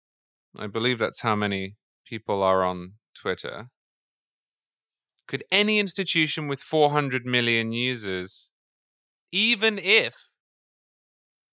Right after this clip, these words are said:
it spent millions of dollars in the pursuit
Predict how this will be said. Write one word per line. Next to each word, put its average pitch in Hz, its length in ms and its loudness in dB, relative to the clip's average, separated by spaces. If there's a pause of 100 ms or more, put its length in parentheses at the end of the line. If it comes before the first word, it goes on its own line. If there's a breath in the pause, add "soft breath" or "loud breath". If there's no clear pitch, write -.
(400)
it - 300 2 (100)
spent - 540 -2 (320)
millions 160 540 2
of 135 340 -2
dollars 160 640 -2 (1400)
in 139 160 -6
the 131 100 -6
pursuit - 880 2